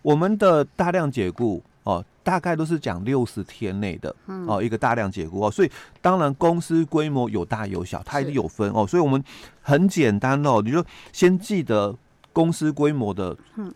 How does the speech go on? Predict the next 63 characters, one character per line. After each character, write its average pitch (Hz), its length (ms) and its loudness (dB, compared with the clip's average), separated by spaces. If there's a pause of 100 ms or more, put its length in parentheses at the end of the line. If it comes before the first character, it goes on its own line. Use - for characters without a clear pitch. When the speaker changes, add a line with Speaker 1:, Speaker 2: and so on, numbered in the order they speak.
(320)
Speaker 1:
差 139 240 0
异 139 140 2
点 95 220 -6
哦， 90 160 -2
Speaker 2:
嗯。 208 260 -10 (100)
Speaker 1:
就 151 160 -2
三 185 320 0
十 165 120 -2
人 147 120 2
以 110 120 0
下 117 180 -2
的 95 100 -4
公 90 240 -4
司。 95 200 -8
Speaker 2:
哦， 147 260 -6
Speaker 1:
哦。 - 80 -16
Speaker 2:
三 220 180 0
十 226 160 -2
人 202 160 -2
以 165 160 -6
下。 170 380 -2
Speaker 1:
哎， 160 100 0
对， 143 180 2
Speaker 2:
OK。 - 280 -8
Speaker 1:
区 185 180 2
隔 135 200 0 (100)
哦， 117 160 -2
Speaker 2:
嗯。 175 60 -4
Speaker 1:
先 170 100 -2
把 135 80 -2
它 113 60 -2
分 143 200 2
成 123 200 -2
几 123 200 -2
种 107 240 -2
类 117 140 2
型 95 180 -6
哦， 90 200 -6
Speaker 2:
嗯。 208 120 -8
Speaker 1:
五， 127 60 -4
大 165 160 -2
概 165 100 -2
主 123 120 -2
要 139 100 6
有 113 80 2 (100)
五 113 200 0
种 110 180 -4
哦。 92 100 0
第 156 160 0
一 160 60 6
个 151 60 4
就 143 60 2
是 143 40 -2
三 143 240 -2
十 131 80 -4
人 107 80 0
以 85 60 -6
下 101 100 -4
的 90 60 -8
公 90 180 -4
司 95 160 -10
哦， 101 100 0 (680)
那 180 160 4